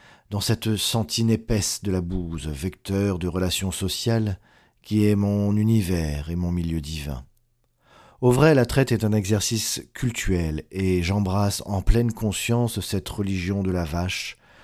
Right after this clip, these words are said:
dont le Cantal affiche crânement l'insigne à travers son numéro départemental,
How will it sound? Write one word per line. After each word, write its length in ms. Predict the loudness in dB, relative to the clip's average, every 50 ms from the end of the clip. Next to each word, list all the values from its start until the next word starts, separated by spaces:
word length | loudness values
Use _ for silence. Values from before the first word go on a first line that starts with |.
| -20 -20 _ _
dont 200 | -8 -4 -2 0
le 220 | 2 2 2 0
Cantal 460 | 0 0 -2 -2 -2 -2 0 0 0 0
affiche 380 | 0 -2 -2 -4 -6 -6 -6
crânement 420 | -6 -6 -4 -2 0 0 0 0 0
l'insigne 600 | 0 0 0 -2 -4 -4 -2 -2 0 0 0 -2
à 40 |
travers 380 | -4 -4 -4 -2 -2 -2 -2 -2
son 240 | -4 -6 -6 -4 -4
numéro 440 | -2 -2 -2 -2 -2 -2 -4 -4 -4
départemental, 1000 | -4 -4 -6 -8 -8 -8 -8 -6 -6 -6 -6 -6 -6 -6 -4 -4 -4 -6 -8